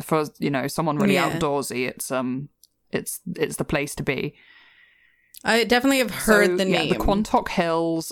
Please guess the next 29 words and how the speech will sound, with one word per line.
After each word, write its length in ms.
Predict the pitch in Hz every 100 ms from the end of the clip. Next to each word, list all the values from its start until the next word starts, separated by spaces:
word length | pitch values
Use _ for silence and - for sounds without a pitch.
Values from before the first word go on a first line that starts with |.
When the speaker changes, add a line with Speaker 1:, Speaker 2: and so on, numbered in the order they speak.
| -
Speaker 1:
they're 240 | 170 165
like, 320 | 165 175 - 175
um, 280 | 165 160 -
an 120 | 165
area 440 | 160 165 175 185 196
of 220 | 190 160
natural 440 | 165 165 - 175 151
beauty, 640 | 156 175 - 175 214 226
like 180 | 147 143
a 40 |
designated, 1080 | 143 160 160 165 156 147 143 - 143 139 - -
um, 580 | 139 135 131 131 131 139 _ -
you 100 | 147
know, 220 | 117 135
sort 180 | - 147
of 80 | 156
nature 640 | 139 - - 156 147 143 147
reserve 640 | 160 156 143 135 151 160
kind 200 | - 160
of 120 | 156
area, 520 | - 160 160 160 170 - - - - - - -
um, 240 | 139 143 -
in 200 | 170 196
Somerset, 480 | 214 196 - 202 -
England, 480 | 160 151 151 180
our 220 | - 139 170
county. 680 | - 151 147 - 127 165 - _ _ _ _ _ -
And 200 | 220 180
there 380 | 175 196 220 240